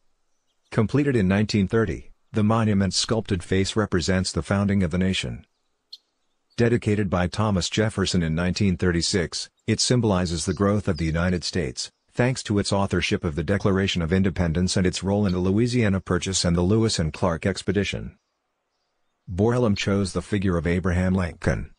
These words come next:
dedicated in nineteen thirty-seven, to represent the American state for his efforts to preserve the nation during the Civil War.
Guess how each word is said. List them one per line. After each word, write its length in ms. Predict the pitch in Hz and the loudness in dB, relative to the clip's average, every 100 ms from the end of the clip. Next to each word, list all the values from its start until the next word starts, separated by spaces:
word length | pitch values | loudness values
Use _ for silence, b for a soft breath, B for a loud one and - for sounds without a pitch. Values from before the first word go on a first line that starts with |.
| _ - | _ -2
dedicated 540 | 113 113 104 110 95 | 0 2 2 2 2
in 100 | 85 | 2
nineteen 440 | 87 101 - 101 | 2 0 2 0
thirty-seven, 680 | 92 95 98 - 95 78 64 - _ | 2 2 2 0 -2 -2 -6 -12 _
to 100 | - | -2
represent 520 | 113 127 131 110 113 98 | 2 2 2 0 0 2
the 120 | 92 | 2
American 460 | 85 98 104 85 | 2 0 0 -2
state 340 | 78 - 90 92 | -2 0 0 0
for 160 | 92 | -2
his 140 | 85 90 | -2 0
efforts 360 | 110 85 76 - | -2 -2 -4 -6
to 100 | 95 | -4
preserve 360 | 95 110 113 | -2 0 2
the 60 | 98 | 2
nation 360 | 98 107 87 | 2 0 -2
during 240 | 78 90 92 | -2 0 0
the 80 | 85 | 0
Civil 320 | 110 85 78 | -2 -2 -2
War. 400 | 87 90 64 | -2 -4 -6